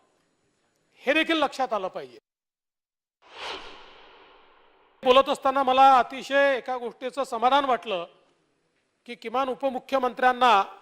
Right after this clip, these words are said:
या गोष्टीची जाणीव आहे की बारा बारा महिन्याकरता सदस्यांचं सदस्यत्व सस्पेंड करणं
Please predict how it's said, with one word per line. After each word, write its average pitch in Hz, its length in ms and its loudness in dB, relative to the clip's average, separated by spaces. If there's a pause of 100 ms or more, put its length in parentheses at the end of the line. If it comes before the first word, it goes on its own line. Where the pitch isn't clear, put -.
(300)
या 208 140 0
गोष्टीची 233 460 -8
जाणीव 208 380 2
आहे 165 160 2 (800)
की 240 80 -10 (140)
बारा 202 300 8
बारा 277 280 8
महिन्याकरता 254 800 0
सदस्यांचं 247 920 -2
सदस्यत्व 240 760 -4
सस्पेंड 254 460 -4
करणं 240 320 2